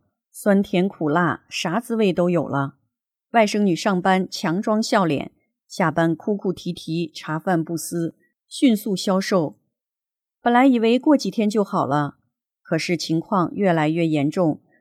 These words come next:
怎么开导都没用。后来她说，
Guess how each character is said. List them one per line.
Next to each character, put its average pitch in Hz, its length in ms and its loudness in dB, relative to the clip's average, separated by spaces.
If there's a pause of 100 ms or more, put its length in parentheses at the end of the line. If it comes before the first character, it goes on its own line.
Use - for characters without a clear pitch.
(180)
怎 214 160 0
么 240 120 4
开 240 200 0
导 170 200 2
都 165 100 0
没 151 200 2
用。 160 280 0 (800)
后 - 160 0
来 160 160 4
她 156 180 -4
说， 151 400 0